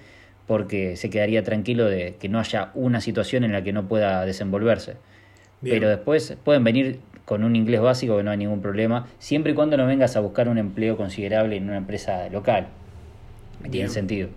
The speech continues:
Speaker 2: Bien, bien, bien. Em, a ver, lo que yo me imagino,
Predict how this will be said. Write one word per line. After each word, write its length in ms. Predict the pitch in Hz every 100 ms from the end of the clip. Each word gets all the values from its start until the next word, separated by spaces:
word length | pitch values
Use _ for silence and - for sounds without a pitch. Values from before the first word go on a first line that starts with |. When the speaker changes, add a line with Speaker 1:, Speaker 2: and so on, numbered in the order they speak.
| - - - -
Speaker 2:
Bien, 240 | 127 123
bien, 200 | 120 117
bien. 180 | 117 113 - - - - - - -
Em, 460 | 131 131 123 123 117 - - - -
a 100 | 131
ver, 260 | 135 131 -
lo 200 | 123 123
que 120 | 127
yo 80 | 135
me 80 | 170
imagino, 680 | 143 - 151 160 190 190